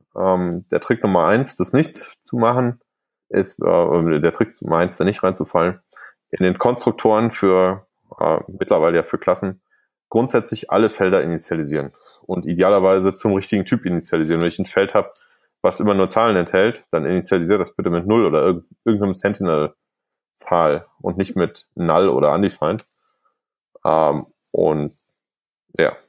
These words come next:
wenn du ein Feld hast, was eigentlich immer nur Objekte enthält, dann bitte nicht eine Zahl reinschreiben, sondern direkt ein null reinschreiben. Also es gibt so ein paar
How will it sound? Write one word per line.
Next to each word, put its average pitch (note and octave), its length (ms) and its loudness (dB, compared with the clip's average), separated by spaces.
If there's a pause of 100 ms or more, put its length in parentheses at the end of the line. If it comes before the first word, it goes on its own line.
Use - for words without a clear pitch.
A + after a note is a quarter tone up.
wenn E2+ 180 0
du E2 60 4
ein E2 160 0
Feld - 340 -2
hast, F#2 240 -2
was - 300 0
eigentlich F#2 420 0
immer E2 140 -2
nur E2+ 100 2
Objekte F#2 360 -2
enthält, G2+ 480 0 (160)
dann D2+ 160 -4
bitte F2 200 -4
nicht D#2 240 -6
eine D2+ 100 -6
Zahl F#2 240 0
reinschreiben, G#2 760 0
sondern E2 340 -2
direkt D#2+ 280 0
ein F2+ 40 -4
null E2+ 220 2
reinschreiben. D2+ 480 -6 (960)
Also F#2 180 2
es F#2 80 -6
gibt B2+ 140 0
so A2 80 2
ein G#2 100 2
paar F#2+ 220 2